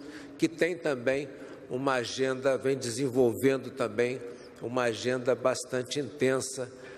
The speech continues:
é, na área social. Portanto, esse é um tema que está sempre presente e tem sido sempre, é, preocupação de todos os governos,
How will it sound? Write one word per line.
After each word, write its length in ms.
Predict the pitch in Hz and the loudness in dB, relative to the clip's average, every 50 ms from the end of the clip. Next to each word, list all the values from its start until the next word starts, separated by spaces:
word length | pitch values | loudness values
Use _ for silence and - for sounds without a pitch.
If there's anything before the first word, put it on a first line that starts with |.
| - - | -14 -8
é, 140 | - 113 113 | -4 -2 -2
na 160 | 113 120 120 | 0 0 0
área 260 | 120 120 127 123 127 120 | 0 2 2 2 0 -2
social. 560 | - - 143 131 - - - 147 113 107 101 | -2 0 -2 -2 0 2 2 2 4 2 0
Portanto, 560 | - - 135 - - 151 151 143 - 160 143 - - - - - - - | 0 -2 -2 2 2 2 2 2 -2 -4 -4 -6 -8 -10 -12 -12 -6 0
esse 240 | - 131 - - 156 | 0 0 2 2 0
é 40 | 151 | 0
um 60 | 143 | 0
tema 460 | 123 - - 147 143 143 147 143 139 | 0 2 4 4 4 4 2 -2 -2
que 80 | 143 143 | -2 -4
está 260 | - - - 127 113 | -6 -2 -2 -2 -2
sempre 400 | - - - 160 143 123 143 135 | -2 -2 -2 -2 -2 -2 -4 -4
presente 840 | - - - 147 135 120 107 - 123 135 135 143 139 - - - 135 - - - - - - | 0 2 4 4 4 2 2 0 0 0 0 0 -2 -4 -8 -10 -10 -12 -14 -16 -16 -10 -6
e 100 | - 117 | -4 -4
tem 200 | 110 - 135 127 | -2 0 0 0
sido 320 | 113 - - 139 127 127 120 | 0 -2 -4 -4 -4 -4 -6
sempre, 560 | - - - 127 127 120 123 - 123 123 113 - - - - - - - | -4 0 0 2 2 0 0 -2 -4 -4 -4 -8 -12 -16 -16 -16 -10 -6
é, 80 | 107 | -6
preocupação 1040 | 98 - 127 120 123 - - 127 - - 123 117 113 - - - 127 123 117 110 - - - - - - - - - - - - - - - - - - - - - - - - - 117 | -2 2 4 4 4 4 2 0 0 2 2 2 0 -2 -2 0 0 0 0 -4 -8 -12 -12 -14 -14 -16 -18 -20 -20 -20 -20 -20 -20 -20 -20 -20 -20 -20 -20 -20 -20 -18 -16 -14 -10 -6
de 140 | 113 131 123 | -4 -4 -2
todos 380 | - - 147 139 135 - 127 | 2 4 4 4 4 2 -2
os 120 | 139 131 - | -6 -4 0
governos, 640 | - 143 120 104 127 131 127 127 127 127 135 - | 2 0 2 4 4 4 6 4 2 0 -2 -4